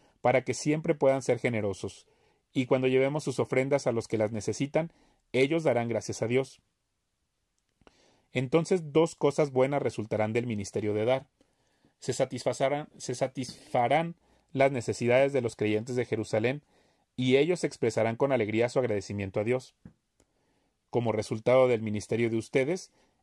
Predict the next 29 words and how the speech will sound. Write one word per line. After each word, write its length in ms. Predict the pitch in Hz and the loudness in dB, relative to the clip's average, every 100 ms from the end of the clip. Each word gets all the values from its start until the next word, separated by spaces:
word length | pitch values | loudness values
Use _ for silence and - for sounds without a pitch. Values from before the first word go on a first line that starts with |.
| _ | _
ellos 320 | - 143 156 | 2 2 2
darán 240 | 143 120 123 | 0 2 2
la 100 | 120 | 0
gloria 280 | 113 113 107 | 2 2 0
a 40 | |
Dios, 360 | 104 95 - _ _ _ _ _ - | -2 -8 -12 _ _ _ _ _ -2
pues 160 | 127 | 2
la 80 | 127 | 2
generosidad 580 | 123 113 107 110 117 127 | 0 -2 -2 0 0 0
de 60 | 127 | -2
ustedes, 480 | - 127 139 160 | -2 0 0 0
tanto 320 | - 117 110 107 | -2 -2 -2 -4
hacia 260 | - 104 | -2 0
ellos 380 | 110 117 113 101 | 2 2 0 -4
como 240 | 123 104 | -6 -4
a 60 | 101 | -4
todos 340 | - 135 156 | 0 2 2
los 180 | 147 123 | -2 -4
creyentes, 600 | - 110 110 107 139 147 - _ _ _ | -2 0 0 0 -2 -4 -8 _ _ _
demostrará 540 | 127 127 123 127 120 143 | 0 0 0 0 2 2
que 120 | 147 | 0
son 260 | - 143 165 | 0 0 2
obedientes 560 | 170 120 117 117 143 | 2 2 0 0 -2
a 60 | 127 | 0
la 100 | 110 | 0
buena 240 | 104 110 | 0 -2
noticia 380 | 120 107 98 110 | -2 -6 -6 -4
de 120 | 104 | -4
Cristo. 440 | 101 117 117 - | -2 -4 -4 -8